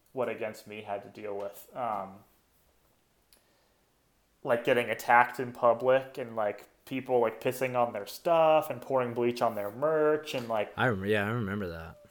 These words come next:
Speaker 1: and, and, and there were people encouraging that. There were people in bands getting on the mic being like,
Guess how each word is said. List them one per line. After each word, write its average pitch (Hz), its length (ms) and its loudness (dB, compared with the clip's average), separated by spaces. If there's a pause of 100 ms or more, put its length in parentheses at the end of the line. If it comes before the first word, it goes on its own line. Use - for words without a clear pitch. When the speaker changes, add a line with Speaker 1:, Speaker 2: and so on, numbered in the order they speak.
(720)
Speaker 1:
and, 160 200 4
and, 175 200 2
and 170 160 0
there 180 140 4
were 175 140 6
people 185 420 2
encouraging 123 800 2
that. 101 200 -8
There 139 120 0
were 151 100 4
people 156 480 -2
in 143 400 -6
bands 120 600 -2
getting 139 300 0
on 131 160 -2
the 120 100 -2
mic 113 380 -4
being 113 220 -6
like, 101 220 -2